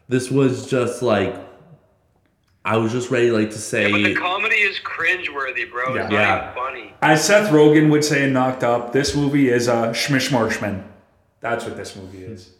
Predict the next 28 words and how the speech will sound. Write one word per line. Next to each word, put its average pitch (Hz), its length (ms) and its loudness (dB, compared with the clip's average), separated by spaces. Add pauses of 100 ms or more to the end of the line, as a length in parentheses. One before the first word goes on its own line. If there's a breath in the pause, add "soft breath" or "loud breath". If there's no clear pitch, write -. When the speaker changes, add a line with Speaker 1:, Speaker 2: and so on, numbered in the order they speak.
(380)
Speaker 2:
Yeah. - 240 -20 (180)
Speaker 3:
Zach 131 240 2
Dyer, 113 360 2
no 151 200 4
thoughts - 360 2
at 120 60 2
all. 107 240 0
Speaker 2:
Black - 280 -6
Panther 170 500 -4
also 143 300 -8
sucks. - 420 -16 (600)
Well, 196 180 -6
dude, 220 320 -4
like, 190 200 -4
you're 107 80 -2
Speaker 1:
I 113 140 0
Speaker 2:
just, 110 200 -6
Speaker 1:
hate 104 420 -4
Black 92 340 -10
Speaker 2:
they, - 80 -10
Speaker 1:
Panther. 107 540 -2
Speaker 2:
they 160 140 -2
really 180 260 -2
just 180 260 -6
told 180 260 -6
Taika 170 200 -6
Waititi, 156 520 -6
"Hey, 151 300 -2